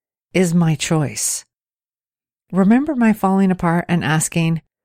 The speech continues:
"Who am I?" That question was not just a right now question. I wasn't just asking about where I was in the moment of total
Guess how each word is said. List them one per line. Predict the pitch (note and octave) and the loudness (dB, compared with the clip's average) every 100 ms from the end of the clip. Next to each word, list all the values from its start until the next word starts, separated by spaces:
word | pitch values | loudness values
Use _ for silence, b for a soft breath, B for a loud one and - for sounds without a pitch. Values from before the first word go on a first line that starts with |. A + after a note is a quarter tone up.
| _ - - | _ -8 0
"Who | A#3 B3 | 0 2
am | E3+ F#3 | 0 0
I?" | E3+ G#2+ - - _ _ _ _ _ _ _ _ | 0 -6 -12 -20 _ _ _ _ _ _ _ _
That | B3 B3+ | -4 -4
question | - B3 - - D#3 D3 | -2 -2 -2 0 0 0
was | D3 | 0
not | D#3+ F3+ G3 E3+ | 2 2 0 -6
just | D#3 E3+ D#3+ - | 0 0 0 -4
a | |
right | D3+ C#3 C#3+ E3+ | -4 -2 -4 -4
now | D3+ D#3 E3 | -2 -2 -4
question. | - C#3+ C#3+ - - - _ _ _ _ _ _ - | -4 -6 -6 -10 -12 -12 _ _ _ _ _ _ -2
I | G3+ | 2
wasn't | C4+ D#4+ G#3+ | 4 4 2
just | F#3 E3 - D#3 | 2 -2 -4 -2
asking | F3 - F3 D#3 | -2 0 0 0
about | D3 C#3 | 0 -2
where | C#3+ D#3 E3 | -2 0 2
I | E3 D3 | 0 0
was | D3 D#3 D3+ C3+ D3 | 0 2 2 0 -2
in | D3 | -2
the | |
moment | C#3 D3+ D3 C3 | 0 0 0 -2
of | A#2+ | -6
total | - - C#3 C#3 | -6 -4 0 0